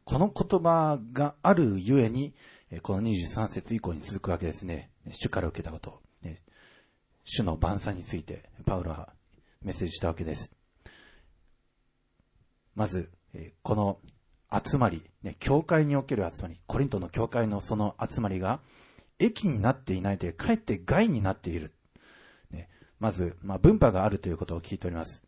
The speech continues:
まあ、それ、分派が起こるのはやむを得ないとパウロは言っております。なぜなら、あなた方の中で本当の信者が明らかにされるためには、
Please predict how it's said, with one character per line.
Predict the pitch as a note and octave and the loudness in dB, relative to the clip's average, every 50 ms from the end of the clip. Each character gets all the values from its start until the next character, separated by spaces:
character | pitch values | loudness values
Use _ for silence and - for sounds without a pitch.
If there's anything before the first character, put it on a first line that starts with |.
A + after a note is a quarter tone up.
| _ _ _ _ | _ _ _ _
ま | F2 F#2 | -10 -8
あ、 | - | -4
そ | - - | 0 2
れ、 | A#2 G2 | 4 6
分 | - D3+ G3+ | 6 6 6
派 | E3 - G#2+ | 6 2 2
が | F#2+ F2 - - | 2 0 -2 -4
起 | A2+ | -2
こ | - C3+ A2 | 0 0 0
る | G2+ | 0
の | F#2+ F2+ | 0 -2
は | F2 | -4
や | F2 - G#2+ A#2+ C3+ | -2 0 0 2 4
む | D#3 E3+ F3+ | 4 6 6
を | F#3 F#3 | 6 6
得 | F#3 E3+ | 6 4
な | D3+ B2 | 2 2
い | G2+ | 0
と | - - | 0 -2
パ | - A2 G2 | 0 0 0
ウ | F2+ | 0
ロ | E2 | -2
は | D#2 | -4
言 | D#2 | -6
っ | - | -6
て | - | -4
お | E2+ | -4
り | D#2+ E2+ | -4 -4
ま | E2 D#2 | -6 -8
す。 | - - - _ _ _ - | -10 -14 -18 _ _ _ -6
な | G#2+ G2+ | -4 -4
ぜ | F#2 E2+ | -2 -2
な | D#2+ D#2+ | -4 0
ら、 | E2 F#2+ - - - _ _ - _ _ - - - | 0 0 0 -2 -6 _ _ -20 _ _ -18 -8 0
あ | - | 2
な | G#2 G#2+ | 4 4
た | - A#2 | 6 6
方 | A2 G#2 | 6 6
の | G2 G2+ G#2 | 4 4 2
中 | G2+ G#2 - - F#2+ | 2 0 0 0 -2
で | E2 D2+ - - _ - | -2 -4 -8 -12 _ -4
本 | - C3+ F3+ F#3 | 0 0 0 4
当 | - G3 F#3+ G3 | 6 8 8 8
の | F#3 F#3 F3 D#3+ - - - - - - _ - | 8 8 6 6 2 -4 -20 -20 -20 -20 _ -8
信 | - - A#3 A3 E3+ A#2 | -4 0 2 2 2 4
者 | A2 G2+ | 2 2
が | F#2 F#2 F2 E2+ - - | 2 2 0 0 0 2
明 | - C#3+ - - A3+ | 2 2 4 4 4
ら | A3+ F#3+ | 4 4
か | - - A2 | 4 2 0
に | G2 A2 D3 D#3 | 2 0 -2 -4
さ | - - G#2 | 0 0 0
れ | G2+ G2+ G2 | 2 2 2
る | F#2+ | 0
た | - G#2 | 0 -2
め | G2 F#2 | -4 -2
に | F2+ F#2 | 0 0
は、 | G2+ A#2 - | 0 0 -2